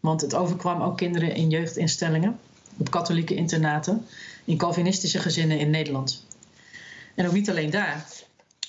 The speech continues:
Volgens kenniscentrum Rutgers krijgt tweeëntwintig procent van de vrouwen en zes procent van de mannen in Nederland te maken met seksueel geweld. En als we verder kijken, ook naar grensoverschrijdend gedrag, zoals zoenen en aanraken terwijl je dat niet wilt,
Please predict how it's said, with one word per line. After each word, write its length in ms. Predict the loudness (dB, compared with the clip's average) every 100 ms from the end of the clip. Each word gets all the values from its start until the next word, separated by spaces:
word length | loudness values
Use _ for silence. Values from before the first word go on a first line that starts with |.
| -2
Volgens 360 | -2 -2 -8 -6
kenniscentrum 600 | 0 2 2 -2 0 0
Rutgers 500 | 0 0 -2 -2 -4
krijgt 340 | -4 -4 -4 0
tweeëntwintig 440 | 0 2 2 0
procent 420 | -2 -2 -2 -2
van 140 | 0 0
de 80 |
vrouwen 360 | 0 0 2 2
en 140 | 2
zes 200 | 2 0
procent 420 | 0 -2 2 0 2
van 160 | 2
de 60 | 4
mannen 360 | 4 2 2 -2 -12 -14 -12 -14 -2
in 160 | 2
Nederland 460 | 2 4 4 2 0
te 100 | 0
maken 360 | 2 0 0
met 160 | 0 0
seksueel 380 | -2 0 0 0
geweld. 480 | 0 0 -2 -4 -10 -20 _ _ _ _ _
En 100 | 0
als 100 | 2
we 80 | 0
verder 260 | 0 0
kijken, 420 | 0 0 0 -2 -2
ook 140 | -2
naar 200 | -2 -2
grensoverschrijdend 1300 | -2 0 0 -2 -10 _ -2 -2 -2 -2 -2 -2 -4
gedrag, 540 | -4 -2 -2 -4 -4
zoals 300 | 0 0 0
zoenen 280 | 0 2 0
en 120 | 0
aanraken 500 | 0 2 0 0 -2
terwijl 220 | 0 2
je 60 | 2
dat 80 | 2
niet 160 | 2
wilt, 360 | 2 0 -2